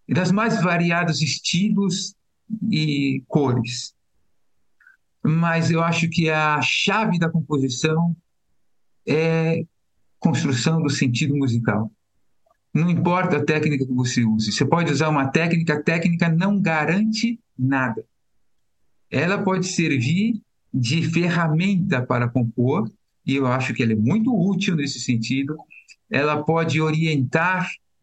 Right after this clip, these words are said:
é, decisões, pode ajudar a gente a observar relações ou construir relações entre coisas, mas no final existe uma decisão que é musical.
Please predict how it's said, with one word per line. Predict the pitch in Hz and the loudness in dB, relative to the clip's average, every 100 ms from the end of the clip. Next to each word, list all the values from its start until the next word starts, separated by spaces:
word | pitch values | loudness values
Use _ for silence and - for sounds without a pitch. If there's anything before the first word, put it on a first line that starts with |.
| _ _ _ _ - | _ _ _ _ -4
é, | 143 147 143 135 135 | -2 0 0 0 0
decisões, | 165 160 127 117 156 180 180 190 - - _ _ _ | 0 0 0 2 2 2 0 -2 -4 -12 _ _ _
pode | 165 175 170 165 165 160 | -2 0 0 0 0 0
ajudar | 160 120 151 160 170 170 160 | 0 0 0 0 0 0 -2
a | |
gente | 131 160 165 165 | -2 -2 -2 0
a | 151 | 0
observar | 147 147 - 151 147 151 156 | 0 -2 -4 -2 0 0 0
relações | 151 180 160 131 - 165 185 165 | 0 0 0 -2 -2 0 0 0
ou | 143 | 2
construir | 220 233 214 175 165 254 233 | 2 2 0 0 2 0 0
relações | 165 151 135 - 160 156 135 | 0 0 -2 0 0 0 -4
entre | 135 120 | -2 -2
coisas, | 139 156 156 165 - - - - - | 0 0 -2 -4 -8 -10 -10 -6 -2
mas | 143 175 | 0 2
no | 220 | 2
final | 214 170 175 175 | 2 2 2 2
existe | 127 160 - | 2 0 2
uma | 160 | 2
decisão | 139 135 123 117 165 165 | 2 0 -2 0 0 0
que | 160 | 0
é | 156 | 0
musical. | 160 143 110 107 107 113 | 0 -2 -4 -4 -4 -4